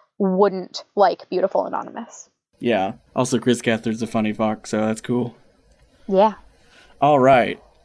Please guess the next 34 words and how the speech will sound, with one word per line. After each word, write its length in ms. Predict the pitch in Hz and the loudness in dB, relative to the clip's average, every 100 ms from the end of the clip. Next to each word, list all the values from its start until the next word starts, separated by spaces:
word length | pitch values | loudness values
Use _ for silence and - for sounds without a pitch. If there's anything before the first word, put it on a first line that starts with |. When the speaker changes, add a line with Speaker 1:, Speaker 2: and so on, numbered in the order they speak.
| - | 0
Speaker 2:
I 140 | 175 | 2
have 200 | 160 135 | 4 2
a 80 | 120 | 2
podcast 600 | 139 135 127 139 135 - | 4 4 4 2 2 2
to 80 | 127 | 2
recommend 480 | 131 127 135 135 123 | 2 2 4 4 2
to 80 | 120 | 4
you 320 | 143 139 120 | 6 6 6
that 180 | 143 127 | 6 4
is 160 | 120 | 2
one 400 | 127 147 156 156 | 2 4 4 2
fucking 460 | 139 - 151 156 147 | 0 2 2 4 4
episode. 960 | 143 143 139 139 127 175 180 175 - - | 4 4 2 4 4 2 0 -4 -8 -16
<laughs> 60 | _ _ _ _ _ _ _ _ _ _ 294 | _ _ _ _ _ _ _ _ _ _ 4
Speaker 1:
Okay. 720 | 247 - 214 185 185 254 311 202 | 4 4 4 6 6 4 2 0
Speaker 2:
Actually, 380 | 156 165 - 160 | 0 2 4 4
you've 200 | 135 131 | 6 4
heard 220 | 127 120 | 4 2
this 320 | 117 110 - - | 2 -2 -2 -2
s-, 120 | - | 0
show 200 | 131 117 | 2 2
before, 320 | 113 123 117 | 2 2 2
I 60 | 113 | 2
think. 400 | 139 127 123 - | 2 2 2 0
Today, 420 | 147 165 151 139 | 2 4 4 4
my 160 | 135 | 4
second 320 | 131 156 143 135 | 4 2 2 2
recommendation 640 | 127 127 123 127 135 123 | 2 2 4 4 4 2
is 120 | 120 | 4
a 100 | 123 | 2
podcast 560 | 117 139 127 135 127 120 | 2 2 2 2 2 2
called 320 | 135 123 123 | 2 2 2
Going 400 | 135 147 160 160 | 4 6 6 4
Lowbrow. 920 | 143 131 143 143 123 110 101 110 - | 4 6 6 4 2 -4 -8 -16 -18